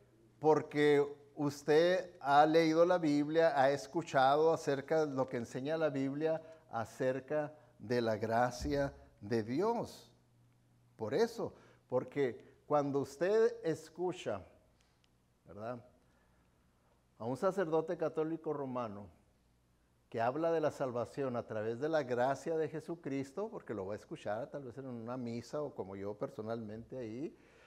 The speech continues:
no se refiere a la gracia gratuita e inmerecida de Cristo,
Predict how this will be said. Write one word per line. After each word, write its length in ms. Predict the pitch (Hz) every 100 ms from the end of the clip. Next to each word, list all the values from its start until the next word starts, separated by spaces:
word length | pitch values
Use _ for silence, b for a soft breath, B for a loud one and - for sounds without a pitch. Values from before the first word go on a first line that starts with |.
| B
no 200 | 127 139
se 160 | 151 185
refiere 600 | 165 - 139 143 170 175
a 100 | 135
la 200 | 127 113
gracia 880 | 104 117 117 123 143 143 175 170 170
gratuita 1300 | 135 127 127 120 110 - 147 143 151 151 190 190 190 B B B
e 200 | 160 151
inmerecida 1200 | 147 139 135 131 127 117 - - 135 139 160 180
de 260 | 170 139 -
Cristo, 800 | 139 135 156 - - 208 220